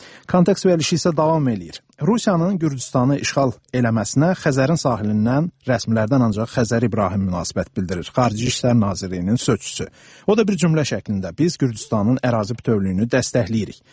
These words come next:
Nə Azərbaycan prezidenti bu işğalı pisləyib, nə də hökumət rəhbərləri. Amma sual yarana bilər ki, bəyəm pisləmək indi yerinə düşürmü ki? Gürcüstandan fərqli olaraq Azərbaycan axır illərdə Rusiya ilə konfrontasiyaya getməyib. Balanslı siyasət aparıb. Həm Amerika ilə dostluq eləyib, həm də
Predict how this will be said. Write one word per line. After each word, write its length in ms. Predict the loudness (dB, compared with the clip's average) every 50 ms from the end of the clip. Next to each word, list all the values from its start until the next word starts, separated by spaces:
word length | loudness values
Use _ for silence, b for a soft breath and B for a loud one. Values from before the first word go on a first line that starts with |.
| b b b b 2
Nə 80 | 2
Azərbaycan 420 | 2 2 0 0 0 2 2 0 0
prezidenti 520 | 0 -2 0 2 2 2 2 0 0 0
bu 80 | 0 0
işğalı 320 | 0 -2 -2 -2 -2 -2
pisləyib, 400 | -2 -6 -6 -4 -2 0 2 2
nə 80 | 2 2
də 140 | 2 2 2
hökumət 400 | 0 -2 -2 -2 -2 -2 -2 -4 -6
rəhbərləri. 500 | -8 -6 -4 -6 -4 -4 -4 -8 -6 0
Amma 180 | 2 4 4 4
sual 320 | 2 2 2 2 2 2
yarana 300 | 2 0 -2 -4 -6 -6
bilər 240 | -6 -6 -6 -6 -6
ki, 200 | -2 -2 -2 -2 -2 b b b b b
bəyəm 240 | 2 2 2 2 0 _ _ -14
pisləmək 560 | -12 -10 -6 -2 0 2 2 2 0 -2 -2
indi 320 | -2 -2 0 0 -2 -2 0 0
yerinə 320 | 0 0 -2 -4 -4 -4 -4 -2 0
düşürmü 420 | 0 0 2 2 2 0 0 -4
ki? 180 | -8 -10 -12 -12 -14 B B B B B B B B
Gürcüstandan 580 | 2 2 2 0 -2 0 2 2 2 2 2 2
fərqli 240 | 0 0 2 2
olaraq 400 | 2 2 2 2 2 0 0 0
Azərbaycan 560 | -2 -2 -2 -2 -2 -2 -2 0 0 0 0 -2
axır 240 | -2 -2 -2 0
illərdə 400 | 0 0 0 0 -2 0 0 0 0
Rusiya 360 | 0 -2 -2 -2 -2 -2 0
ilə 160 | 0 0 0 0
konfrontasiyaya 760 | 0 0 -2 0 0 -2 -2 0 0 -2 -2 0 0 0 0 2
getməyib. 400 | 0 0 0 -2 -8 -10 -10 -12 _ _ _ 0
Balanslı 380 | 2 2 2 2 0 0 -2
siyasət 460 | -4 -4 -4 -6 -6 -6 -6 -6 -6
aparıb. 320 | -6 -6 -6 -6 -6 -4 0
Həm 160 | 2 2 2 2
Amerika 420 | 4 4 4 4 4 2 0 0 0
ilə 160 | 0 0 0
dostluq 400 | 0 -2 -4 -6 -6 -4 -2 0
eləyib, 240 | 2 2 2 0 0
həm 240 | 0 0 0 2
də 200 | 0 0 0 -2